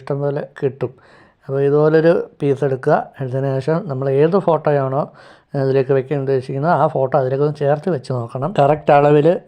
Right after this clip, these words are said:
ഒന്ന് ചേർത്ത് വെക്കണം. ചേർത്ത് വെച്ചിട്ട്, ഏ, ഇതിൻ്റെ ഫ്രെയിമിൻ്റെ അളവ് കണക്കാക്കി ഒട്ടിച്ചെടുക്കണം. അതായത് നല്ലപോലെ ഒന്ന്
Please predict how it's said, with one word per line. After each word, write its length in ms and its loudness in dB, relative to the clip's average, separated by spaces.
ഒന്ന് 180 -2
ചേർത്ത് 320 2
വെക്കണം. 320 -2
ചേർത്ത് 300 0
വെച്ചിട്ട്, 360 0
ഏ, 20 0
ഇതിൻ്റെ 220 2
ഫ്രെയിമിൻ്റെ 600 2
അളവ് 280 2
കണക്കാക്കി 580 -4
ഒട്ടിച്ചെടുക്കണം. 600 -4
അതായത് 340 -2
നല്ലപോലെ 380 -2
ഒന്ന് 120 -2